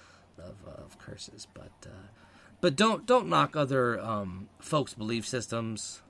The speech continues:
um, especially, you know, with voodoo. You know, that's just, that's how, um,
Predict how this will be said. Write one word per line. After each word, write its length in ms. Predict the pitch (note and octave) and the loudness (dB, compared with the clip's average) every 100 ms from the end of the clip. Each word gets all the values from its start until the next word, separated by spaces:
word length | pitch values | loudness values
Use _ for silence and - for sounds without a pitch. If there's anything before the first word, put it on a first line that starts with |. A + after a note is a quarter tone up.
| _ | _
um, 240 | G2 F#2 F#2 | -10 -8 -8
especially, 520 | - B3+ - D#3+ C#3+ | 4 4 6 2 2
you 220 | A2 B2 | 0 -2
know, 100 | C3+ | -2
with 220 | A2+ A#2 | -2 -4
voodoo. 540 | C#3 F#3 E3 E3 D3+ C#3 - - - - - | 4 6 6 4 4 0 -6 -20 -20 -20 -6
You 100 | E3+ | 2
know, 80 | |
that's 200 | D#3+ E3+ | 2 2
just, 260 | F3 D#3+ - | 0 -6 -2
that's 240 | E3 D#3+ | -4 -2
how, 420 | D3+ D#3 D#3 D#3 D3+ | 2 4 4 0 0
um, 460 | D3 D3 C#3+ D3 | 0 -2 -4 -8